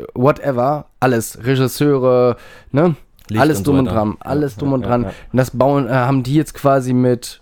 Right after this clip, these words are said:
Speaker 1: eigentlich haben die nur den einen Typen da von Sido, ne?
Speaker 2: Ja, Guso, aka der Hobbit.
Speaker 1: Ja.
Speaker 2: Also der
Speaker 1: Also
Speaker 2: leitet
Speaker 1: Jonas
Speaker 2: das,
Speaker 1: quasi.
Speaker 2: der le-,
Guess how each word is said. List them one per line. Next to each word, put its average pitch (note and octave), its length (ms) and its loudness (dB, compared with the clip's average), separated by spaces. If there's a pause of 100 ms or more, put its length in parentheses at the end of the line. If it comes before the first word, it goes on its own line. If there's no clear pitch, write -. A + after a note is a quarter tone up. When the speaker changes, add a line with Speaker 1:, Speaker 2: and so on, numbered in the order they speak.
Speaker 1:
eigentlich C3 260 -2
haben C#3+ 140 2
die C#3 80 2
nur D3+ 280 4
den C#3 800 -2
einen C3 400 0
Typen D3+ 260 -4
da D#3 60 2
von F#3 160 -2
Sido, A#2+ 240 2
ne? D3 220 0 (280)
Speaker 2:
Ja, G#2 140 -6
Guso, F#2+ 360 -6 (260)
aka F#2 320 -6
der F#2 120 -4
Hobbit. E2+ 280 -8 (320)
Speaker 1:
Ja. A2+ 200 -4 (360)
Speaker 2:
Also E2 160 -10
der E2+ 240 -4
Speaker 1:
Also A2 140 0
Speaker 2:
leitet A2+ 200 4
Speaker 1:
Jonas G#2+ 120 2
Speaker 2:
das, E2+ 140 -6
Speaker 1:
quasi. G2 240 -2
Speaker 2:
der F2+ 160 -8
le-, F2 120 -6